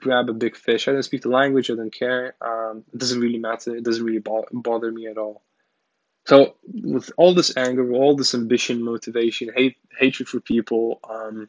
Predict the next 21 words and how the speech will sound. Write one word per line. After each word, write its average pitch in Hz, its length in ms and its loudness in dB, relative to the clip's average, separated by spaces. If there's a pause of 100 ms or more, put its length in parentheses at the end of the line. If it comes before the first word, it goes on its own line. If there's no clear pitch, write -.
(120)
it 131 100 0
becomes 135 300 2
this, 123 300 0 (160)
the 120 160 2
guy 127 400 4 (120)
that, 110 200 -4 (680)
um, 107 560 -6 (120)
yeah, 123 280 6
that 117 100 -6
stands 127 420 2
straight, 127 480 4 (300)
talks 117 200 0
down 120 260 0
to - 80 -12
people. 117 480 2
Um, 117 480 -6 (500)
but - 120 2
it 202 40 10
becomes 175 200 10
this 139 140 2
confidence. - 800 -4